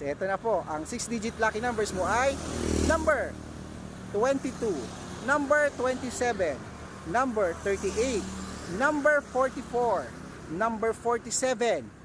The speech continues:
at number nineteen. At eto na po ang last, mga kalaki, ang six-digit lucky number, six fifty-eight. Aba, kunin mo na, eto na agad-agad ha, six fifty-eight mo ay number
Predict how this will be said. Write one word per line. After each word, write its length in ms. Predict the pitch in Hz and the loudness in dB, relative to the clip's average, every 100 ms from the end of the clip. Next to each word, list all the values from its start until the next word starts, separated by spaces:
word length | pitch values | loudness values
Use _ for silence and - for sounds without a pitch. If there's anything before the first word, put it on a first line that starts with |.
| - - | -14 -4
at 160 | 175 | -4
number 380 | 190 202 185 185 | -2 -4 0 -2
nineteen. 480 | 156 147 131 147 131 101 - - - - | 0 -4 -6 -8 -10 -12 -16 -18 -14 -8
At 80 | 151 | -8
eto 240 | - 147 160 | -4 -6 -4
na 80 | 156 | -6
po 160 | 170 | -6
ang 160 | 156 151 | -4 -2
last, 240 | 151 170 | -2 -2
mga 160 | 151 147 | -4 -2
kalaki, 320 | 170 175 175 | 2 2 0
ang 160 | - 180 | -4 -4
six-digit 480 | 254 - 226 226 226 | -4 -4 -2 -4 0
lucky 160 | 220 254 | 0 2
number, 240 | 269 254 254 | 0 2 2
six 320 | - 320 - | 0 -2 -4
fifty-eight. 560 | 277 - 254 247 302 240 - - - - | -6 -6 -6 -4 -4 -6 -12 -16 -16 -14
Aba, 480 | 139 147 214 269 - - - - 185 | -12 0 2 2 0 -16 -18 -2 4
kunin 240 | 190 196 | 4 4
mo 160 | 190 254 | 2 2
na, 80 | |
eto 240 | 233 208 220 | 2 2 2
na 160 | 220 | 2
agad-agad 400 | 208 226 247 294 277 | 4 2 2 4 4
ha, 80 | 269 | 2
six 240 | 262 226 | 0 -6
fifty-eight 400 | 240 247 247 254 | -6 -2 0 0
mo 80 | 262 | 2
ay 320 | 240 285 320 294 - - - | 4 6 4 0 -4 -4 2
number 560 | 294 339 339 302 190 | 2 4 4 4 0